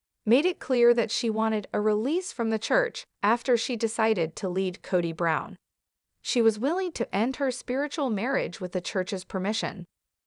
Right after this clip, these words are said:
The celeb has already moved on in her life and started a new chapter, leaving Cody behind.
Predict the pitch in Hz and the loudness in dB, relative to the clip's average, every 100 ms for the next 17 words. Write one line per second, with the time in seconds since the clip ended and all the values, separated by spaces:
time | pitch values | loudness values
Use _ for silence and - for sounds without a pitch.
0 | _ _ _ - 208 - 202 233 311 277 | _ _ _ -2 0 2 4 4 4 0
1 | 214 - 233 285 302 269 226 254 240 226 | -4 -2 0 0 0 0 2 2 0 0
2 | 240 226 220 190 165 - - - 190 175 | 2 0 0 2 2 0 -10 -10 -6 -4
3 | 175 - 196 190 185 180 175 180 185 226 | -6 -4 0 2 2 0 -2 -2 -2 -2
4 | 254 - 131 - - _ 202 240 285 269 | -2 -2 -6 -6 -12 _ 0 0 0 -4
5 | - 190 196 190 190 180 151 - | -2 -2 -2 -4 -2 -2 -4 -10